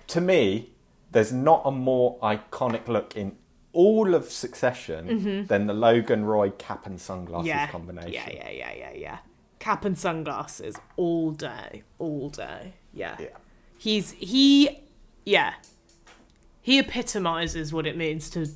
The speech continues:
Speaker 2: to look undercover and look chic. Um,
Speaker 1: Yeah.
Speaker 2: and then, um, Emily has sent me a message. "What is the green room equivalent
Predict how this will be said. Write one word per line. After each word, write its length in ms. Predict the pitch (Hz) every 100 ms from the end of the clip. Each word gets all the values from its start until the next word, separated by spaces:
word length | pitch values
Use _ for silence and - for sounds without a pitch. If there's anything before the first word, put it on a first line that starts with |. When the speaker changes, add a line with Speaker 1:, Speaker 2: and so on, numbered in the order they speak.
| -
Speaker 2:
to 180 | 170
look 340 | 156 156 151 -
undercover 580 | 151 147 151 151 147 -
and 160 | 101 156
look 180 | - -
chic. 640 | - 151 120 - - - - - - - -
Um, 540 | 190 180 170 165 170 156 - - - -
Speaker 1:
Yeah. 160 | 90 - _ _ _ _ _ _ _ _ _ _ _
Speaker 2:
and 120 | 233
then, 180 | 277 285 - - _ _ _ -
um, 480 | 233 233 226 226 233 - _ _ -
Emily 340 | 220 220 214
has 120 | 196 -
sent 160 | 196
me 100 | 175
a 60 | 180
message. 400 | 180 - 175 - - _ -
"What 240 | 196 254
is 240 | - 202 170
the 100 | 190
green 500 | 190 208 262 285 226
room 260 | 185 175
equivalent 720 | 170 - 226 202 180 156 151